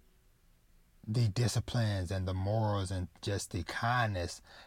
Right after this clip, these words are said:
that he learned from the bishop that, that opened his door for him when nobody else in the world would. And so he is trying to do the same. But meanwhile,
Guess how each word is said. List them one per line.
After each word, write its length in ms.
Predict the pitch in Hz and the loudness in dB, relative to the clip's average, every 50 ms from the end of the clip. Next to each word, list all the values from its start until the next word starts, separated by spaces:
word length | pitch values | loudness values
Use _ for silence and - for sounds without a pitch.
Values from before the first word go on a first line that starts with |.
| - - | -12 -6
that 100 | - 101 | -2 0
he 160 | 85 95 107 101 | 2 2 2 2
learned 340 | 107 107 107 107 104 101 | 4 4 4 4 2 0
from 220 | - - 110 95 92 | 0 0 0 0 0
the 80 | 90 | -2
bishop 600 | 82 80 87 104 110 107 - - 107 95 90 - - | -2 -2 -2 0 0 0 0 0 0 -2 -2 -4 -2
that, 260 | - 92 87 82 78 - - - - - - | -2 0 0 0 -2 -6 -12 -20 -20 -16 -8
that 240 | - 98 95 95 90 | -6 -2 0 2 4
opened 320 | - 113 143 - - 123 123 | 4 4 4 6 4 4 4
his 180 | 113 95 90 | 4 2 0
door 520 | 95 104 107 113 120 117 107 95 92 90 - - - - - - - - | 0 2 2 4 4 2 2 2 0 0 -2 -6 -20 -20 -20 -20 -20 -20
for 380 | - - - 127 117 117 113 | -12 -4 0 2 4 4 4
him 500 | 107 110 110 110 107 104 101 101 101 101 - - - - - - - - | 4 2 2 2 2 2 0 -2 -2 -4 -6 -8 -16 -20 -20 -16 -8 -4
when 380 | 104 101 101 98 95 92 90 | -2 -2 0 0 0 0 2
nobody 440 | 90 95 107 98 110 110 107 101 90 | 2 2 2 4 4 2 2 2 2
else 200 | 95 104 - - | 0 0 0 0
in 60 | 117 | 0
the 100 | 104 98 | 0 0
world 440 | 92 90 95 101 101 95 90 85 85 | 0 0 0 2 2 2 0 0 0
would. 600 | 82 82 95 120 151 151 131 104 92 90 90 - - - - - - - - - | -2 -2 0 2 2 2 2 0 0 -2 -4 -6 -8 -18 -20 -20 -20 -18 -10 -6
And 120 | 90 87 | -6 -4
so 160 | - 110 95 | -2 -2 0
he 240 | 87 90 110 113 107 | 2 2 2 2 2
is 80 | 92 - | 0 0
trying 280 | - - 113 104 98 | 0 2 2 2 2
to 120 | - - 104 | 0 -4 -4
do 120 | - 107 | -4 -2
the 100 | 90 90 | -2 -2
same. 500 | - - - 107 104 104 95 87 85 82 | -4 -4 -2 -2 0 0 -2 -2 -4 -4
But 400 | 80 98 107 107 113 110 - - | -2 0 0 0 0 -2 -4 -6
meanwhile, 880 | - 101 92 104 113 117 117 110 107 104 98 95 95 90 87 85 85 82 | -4 -2 -2 0 0 0 0 0 2 2 2 2 2 2 2 0 0 -2